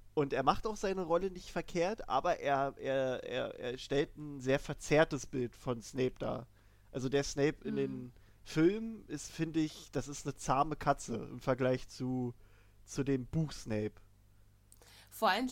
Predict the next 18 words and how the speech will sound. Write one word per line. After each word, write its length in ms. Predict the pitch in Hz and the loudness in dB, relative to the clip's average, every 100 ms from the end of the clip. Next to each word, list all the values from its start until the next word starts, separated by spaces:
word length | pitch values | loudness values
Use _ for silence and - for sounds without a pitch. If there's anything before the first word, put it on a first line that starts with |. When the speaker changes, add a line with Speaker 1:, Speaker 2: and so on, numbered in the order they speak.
| - | -4
Speaker 2:
hat 240 | 226 - - | -8 -8 -6
Rickman 380 | 220 233 254 220 | -4 -2 -2 -2
den 180 | 220 226 | 0 -2
ja 140 | 214 | -2
auch 100 | - | -4
mit 180 | 240 233 | -6 -4
so 60 | 226 | 0
einem 240 | 220 220 | 0 0
gewissen, 760 | 214 220 - 233 226 226 220 - - - - - - - - - _ - | -2 -2 -2 -2 -2 -4 -6 -12 -20 -20 -20 -20 -20 -20 -20 -20 _ -6
äh, 200 | 214 208 - | -4 -4 -2
Old 300 | 208 254 247 | -2 -2 -2
Man 360 | 202 202 254 269 | -6 -4 -2 -2
Sex 340 | - 254 - | -4 -4 -6
Appeal 540 | 233 - 254 254 254 254 | -6 -2 -2 0 -4 -4
gespielt, 680 | 254 - 240 254 262 254 - | -6 -6 -4 -4 -4 -6 -6
den, 460 | 226 220 220 220 - | -4 -2 -2 -4 -10
find 340 | - 233 220 | -12 -10 -8
ich, 220 | 226 - | -8 -10